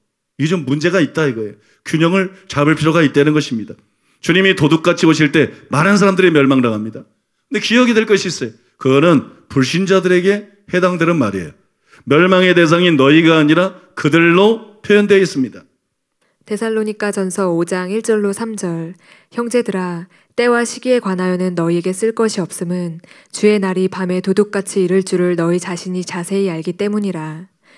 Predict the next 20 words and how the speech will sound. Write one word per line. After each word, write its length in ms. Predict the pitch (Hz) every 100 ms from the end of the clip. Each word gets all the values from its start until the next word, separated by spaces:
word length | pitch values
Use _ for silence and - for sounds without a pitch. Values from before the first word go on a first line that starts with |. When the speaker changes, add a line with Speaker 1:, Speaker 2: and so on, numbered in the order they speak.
| _ _ -
Speaker 2:
그들이 340 | 208 208 208
평안하다, 720 | 233 254 247 208 196 180 175
안전하다 480 | 170 180 196 190 190
할 240 | 190 226 208
그때에 720 | 185 - 180 175 180 170 170 - - _
임신한 480 | 190 190 214 214 196
여자에게 560 | 175 190 175 175 180
해산의 380 | 185 220 247 233
고통이 420 | 185 180 196 190 170
이른과 300 | 180 185 185
같이 560 | 160 - 170 156 160 - _ _ _
멸망이 460 | 180 185 196 196 190
갑자기 480 | 185 - 185 180 180
그들에게 500 | - 196 202 196 196
이르리니 640 | 175 180 165 165 165 160 - _ _ -
결코 360 | 185 180 190 185
피하지 420 | - 240 226 220
못하리라." 800 | 160 - 196 180 170 156 147 - _ _ _
Speaker 1:
여기 160 | 143 151
보면 400 | 147 147 135